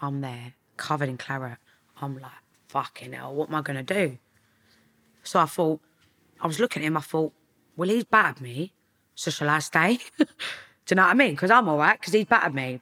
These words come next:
But he, obviously, he's, he, I won.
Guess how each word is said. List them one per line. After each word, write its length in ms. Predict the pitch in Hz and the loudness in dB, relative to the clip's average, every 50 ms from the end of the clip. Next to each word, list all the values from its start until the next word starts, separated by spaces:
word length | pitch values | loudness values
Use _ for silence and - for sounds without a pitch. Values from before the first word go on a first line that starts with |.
| _ | _
But 140 | - 165 - 185 | -6 -4 -2 -2
he, 160 | 208 185 - _ _ - | -4 -4 -4 _ _ 0
obviously, 560 | 214 190 170 156 - 175 165 170 180 147 - _ _ _ _ _ _ _ _ _ _ _ _ _ _ _ _ _ _ _ _ | 0 2 0 0 -2 -2 -2 -2 -2 -4 -6 _ _ _ _ _ _ _ _ _ _ _ _ _ _ _ _ _ _ _ _
he's, 340 | _ - - 196 180 151 - _ _ _ _ _ - | _ -4 -2 -2 -2 -2 -4 _ _ _ _ _ 0
he, 160 | 196 196 - - | 0 0 2 4
I 140 | - 185 175 | 6 6 6
won. 380 | 175 196 208 165 135 123 120 | 6 4 2 2 0 -4 -10